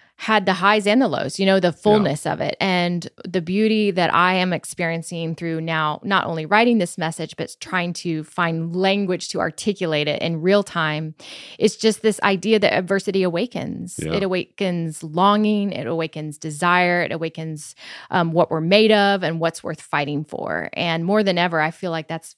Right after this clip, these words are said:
Speaker 1: very clear in these days.
Speaker 2: Well, I'm one of the few guys that tunes into If Gathering each year 'cause we've known Jenny and Zach for a long time. And, and I've always appreciated really a prophetic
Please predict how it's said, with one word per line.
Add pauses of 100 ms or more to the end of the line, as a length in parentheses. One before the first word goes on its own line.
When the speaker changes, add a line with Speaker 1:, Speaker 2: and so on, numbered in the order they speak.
(100)
Speaker 1:
very
clear
in
these
days. (160)
Speaker 2:
Well,
I'm
one
of
the
few
guys
that
tunes
into
If
Gathering
each
year
'cause
we've
known
Jenny
and
Zach
for
a
long
time.
And,
and
I've
always
appreciated (480)
really
a
prophetic